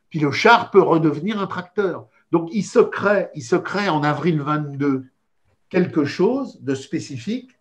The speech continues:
c'est le traité de Rapallo, suite à la guerre de Versailles, euh, suite au traité de Versailles,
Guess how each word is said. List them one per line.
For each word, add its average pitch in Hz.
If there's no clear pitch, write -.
c'est -
le 151
traité 156
de 131
Rapallo, 127
suite 220
à 147
la 143
guerre 131
de 123
Versailles, 202
euh, 127
suite 208
au 143
traité 135
de 113
Versailles, 185